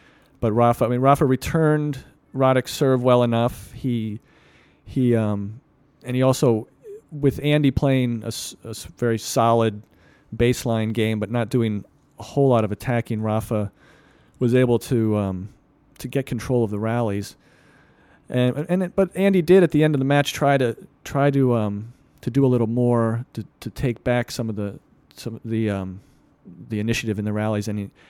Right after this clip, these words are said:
and that worked. And I think, I think that's what he's gonna have to do. The trouble is that's not how he's been winning for the last,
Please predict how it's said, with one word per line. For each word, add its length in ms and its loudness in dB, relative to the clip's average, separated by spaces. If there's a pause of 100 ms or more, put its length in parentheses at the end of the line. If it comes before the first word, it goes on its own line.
and 100 0
that 140 4
worked. 340 6
And 80 -2
I 60 2
think, 300 -2 (240)
I 80 -16
think 180 -4
that's 180 -2
what 120 2
he's 100 0
gonna 160 -2
have 140 -2
to 80 -2
do. 160 4
The 80 6
trouble 260 2
is 100 4
that's 260 0
not 180 -2
how 200 0
he's 120 0
been 160 -4
winning 260 2
for 100 -6
the 100 -2
last, 520 -4